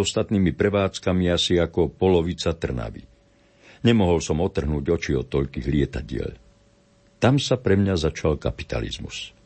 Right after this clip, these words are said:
Plno obchodov, čakární, barov, reštaurácií. Zakotvili sme v jednej čakárni v pohodlných kožených kreslách, vlastne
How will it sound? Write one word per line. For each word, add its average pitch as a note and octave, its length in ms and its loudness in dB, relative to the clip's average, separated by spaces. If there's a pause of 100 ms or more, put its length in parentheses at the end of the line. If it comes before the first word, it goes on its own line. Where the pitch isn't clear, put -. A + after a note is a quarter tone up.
Plno C#2 240 2
obchodov, F2+ 640 2
čakární, C2 800 -2
barov, D2 640 2 (160)
reštaurácií. A#1+ 1040 -6 (1160)
Zakotvili D3 560 2
sme B2+ 240 2
v A#2+ 120 4
jednej B2 200 0
čakárni G#2+ 560 2
v - 120 -6
pohodlných G2 600 2
kožených F#2 480 0
kreslách, F2 560 0
vlastne D#2+ 400 0